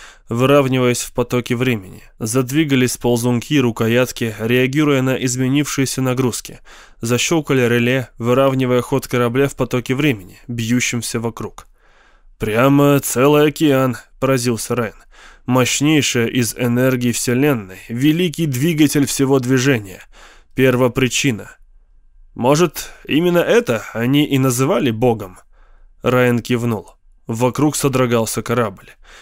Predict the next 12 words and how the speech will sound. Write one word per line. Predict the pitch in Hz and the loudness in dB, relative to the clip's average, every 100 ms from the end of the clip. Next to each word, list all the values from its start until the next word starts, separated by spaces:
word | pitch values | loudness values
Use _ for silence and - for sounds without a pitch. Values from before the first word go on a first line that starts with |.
| - - | -20 0
Их | 139 151 - - | 0 2 -4 -8
сжала | 113 110 113 139 135 | -6 -2 0 2 2
гигантская | 131 131 127 147 131 - 127 | 0 -2 2 2 2 -2 0
лапа, | 135 139 107 | 0 0 -4
чудовищный | - 117 135 131 117 - 123 | -6 -2 2 2 0 -4 -4
кулак, | 127 131 143 135 | -2 0 0 0
и | - 135 | -4 -4
кулак | 131 135 156 147 - | 0 2 2 -2 -4
этот | 123 120 | -2 -2
беззвучно | 113 120 131 110 120 139 - - 147 | -2 0 0 0 -2 -2 -2 -4 -2
продолжал | 131 127 123 113 123 | 0 2 0 2 0
давить. | 120 123 123 120 90 | 0 -2 -2 -4 -6